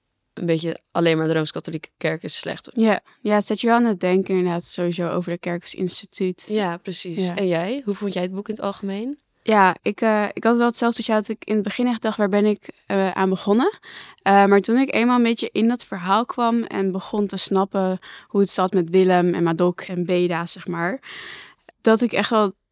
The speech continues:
Speaker 2: er echt in meegesleept werd. Dat hele verhaal, het is wel, ik vond het heel erg pakkend. En, nou,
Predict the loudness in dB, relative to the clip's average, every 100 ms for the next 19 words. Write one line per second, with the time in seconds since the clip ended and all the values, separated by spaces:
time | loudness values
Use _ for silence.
0 | _ -2 -2 4 6 8 6 4 0 0
1 | 0 0 -2 0 2 4 2 -2 -2 2
2 | 2 0 0 0 -2 -2 -2 0 0 -2
3 | -4 -4 -4 -2 -4 -4 -6 -6 -2 0
4 | -2